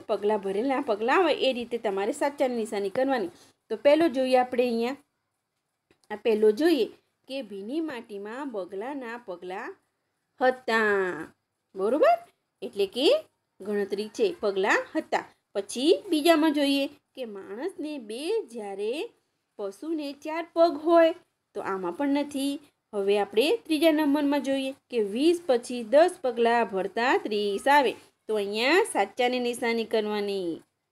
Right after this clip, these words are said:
બરોબર? અહીંયા સાચું કરવાનું, એ રીતે તમારે અહીંયા સાચું કરવાનું. થઈ ગયું. હવે જોઈએ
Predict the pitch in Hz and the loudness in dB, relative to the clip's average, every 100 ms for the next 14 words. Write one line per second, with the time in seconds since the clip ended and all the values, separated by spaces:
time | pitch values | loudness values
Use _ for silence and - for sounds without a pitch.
0 | _ _ _ _ _ _ _ - 214 294 | _ _ _ _ _ _ _ -6 0 2
1 | 359 453 - - _ 196 202 240 349 480 | 2 0 -4 -20 _ -6 -2 0 0 0
2 | - 269 269 262 240 226 208 196 185 - | 0 0 0 -4 0 0 0 0 -2 -6
3 | - 311 285 - 196 190 185 175 208 202 | -4 -2 -2 -4 -4 -4 -6 0 0 0
4 | 175 190 285 539 539 _ _ - 262 269 | -2 -2 0 -2 -4 _ _ -2 0 0
5 | - 277 262 254 226 214 202 196 185 170 | -4 -8 -2 0 0 -2 -2 -4 -4 -6
6 | 165 277 330 381 370 294 196 196 190 160 | -2 0 2 2 2 2 2 2 0 -4
7 | 202 302 | 2 2